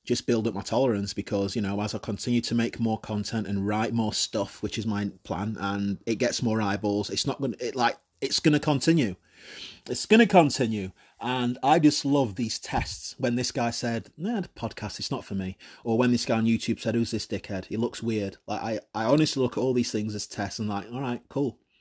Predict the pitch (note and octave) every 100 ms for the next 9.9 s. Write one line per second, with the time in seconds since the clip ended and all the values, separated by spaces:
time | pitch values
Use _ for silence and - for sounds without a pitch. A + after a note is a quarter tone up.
0 | - A#2 - B2 A#2+ - A2+ G#2+ G2+ G2+
1 | G2 G#2 G#2 F#2+ F#2 - F#2+ - C3+ A#2+
2 | - G2+ D2 - - - - - - -
3 | D#3 D3 C#3+ C#3+ - _ _ _ _ _
4 | _ _ _ _ _ _ _ _ _ -
5 | - E3 D3+ F3 E3 C#3+ D3+ C#3 A#2+ G2+
6 | C3+ C#3+ A#2 G2+ F#2+ - - - - -
7 | - _ _ _ _ _ - - _ _
8 | _ - C3 - - - E3 D#3+ - C3+
9 | G#2+ A2+ A#2 G#2 - G2+ - G2+ G2+